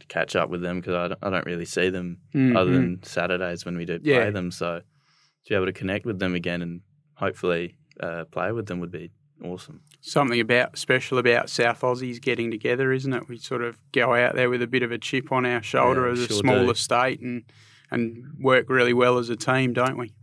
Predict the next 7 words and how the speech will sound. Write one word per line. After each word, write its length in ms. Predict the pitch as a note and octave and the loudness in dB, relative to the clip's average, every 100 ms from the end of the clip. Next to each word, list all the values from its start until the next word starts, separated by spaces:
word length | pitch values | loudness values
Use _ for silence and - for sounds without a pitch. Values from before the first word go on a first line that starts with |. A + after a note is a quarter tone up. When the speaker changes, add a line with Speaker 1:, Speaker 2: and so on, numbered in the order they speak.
| _ | _
Speaker 1:
We 120 | A#2 G2 | -6 -4
sure 300 | - A2+ A2 | -2 0 0
do, 220 | A2+ G2+ | 2 2
yeah. 340 | F#2+ G2 F#2+ F2+ _ _ _ _ _ - | 4 2 0 -4 _ _ _ _ _ -4
Uh, 160 | F2+ - | -2 -2
when 200 | G#2+ G#2+ | 0 0
we, 100 | G2+ | 0